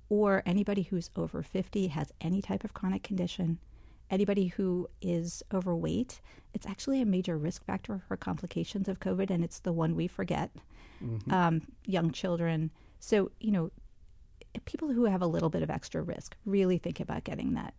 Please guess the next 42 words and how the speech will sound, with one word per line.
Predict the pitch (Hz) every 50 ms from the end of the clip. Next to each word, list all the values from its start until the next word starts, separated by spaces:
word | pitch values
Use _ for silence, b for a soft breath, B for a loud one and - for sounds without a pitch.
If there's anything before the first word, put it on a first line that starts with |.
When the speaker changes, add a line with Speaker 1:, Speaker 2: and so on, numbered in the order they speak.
| -
Speaker 1:
that | 175 170 - - -
dose | - - - - -
in | - 165
the | 165 -
fall. | - - - - - - B B B B B B -
If | - 247 - -
you're | 240 233 220
a | 214
young, | 202 196 190 196 202
healthy | 170 190 185 175 - 185
person, | - - 175 170 - - 185 170 165 165 160 160 - - - -
you | 208 180
know, | 156 143
you've | 147 160 170 160 -
had | - - 170 156 160 160 170
your | 170 165 156 160 160 156 - -
covid | - 180 156 151 151 -
vaccines | 160 151 156 - - - 160 156 151 151 143 147 - - B B B B B B B
and | - 165 160 156
you | 156 151
decide | - 170 - - 160 147 151
not | 165 - - -
to | -
get | 175 - - -
the | 180
booster, | - 165 151 - - 170 - - -
I'm | - 190
not | - 233 196
gonna | - - 220
be | 196 175
dreadfully | - - - 147 151 - - - 190 190 202 196
worried | 190 190 190 208 202 208
about | 196 196 190 -
that | - - - -
person. | - 214 - - 220 220 214 b b b b b b b -
Could | - 214 196
something | - - 202 185 - 202 185 185
happen? | 190 170 - - 180 160 160 160 - - - - - - - - - - - -
Anything | - 180 185 185 180 - 170 165
is | 160 160 -
possible, | - - 170 160 - - - 180 170
but | 165 175 -